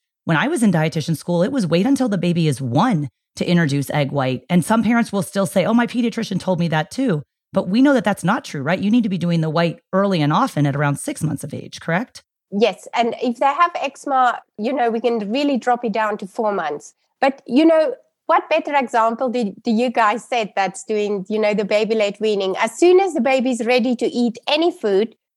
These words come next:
Speaker 2: we shouldn't wait. You know, if that's six months, fair enough. If it's four and a half months, then we shouldn't wait. So, um, I think we really should be, um, more focused on, on baby cues,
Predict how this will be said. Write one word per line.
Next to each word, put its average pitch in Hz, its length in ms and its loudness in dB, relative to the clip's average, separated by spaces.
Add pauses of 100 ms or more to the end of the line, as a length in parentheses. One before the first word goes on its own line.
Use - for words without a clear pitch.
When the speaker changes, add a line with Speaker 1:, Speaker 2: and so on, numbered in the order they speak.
Speaker 2:
we 262 80 4
shouldn't 311 360 4
wait. 240 260 0 (180)
You 247 140 -2
know, 262 260 2 (100)
if 254 180 -4
that's 269 260 0
six 370 240 -2
months, 302 320 -2
fair 285 200 0
enough. 294 380 0
If 226 160 -8
it's - 180 -6
four 311 280 0
and 311 120 0
a 320 60 -4
half 277 300 2
months, 302 340 -2 (220)
then 285 160 0
we 285 80 -2
shouldn't 285 340 -2
wait. 254 340 0
So, 254 380 0 (100)
um, 226 280 0 (400)
I 262 40 0
think 294 240 -2
we 285 100 0
really 294 300 2
should - 320 -4
be, 233 300 2
um, 202 280 0
more 233 160 0
focused 226 480 -4
on, 196 200 -4
on 208 180 -4
baby 202 320 -2
cues, 294 560 -2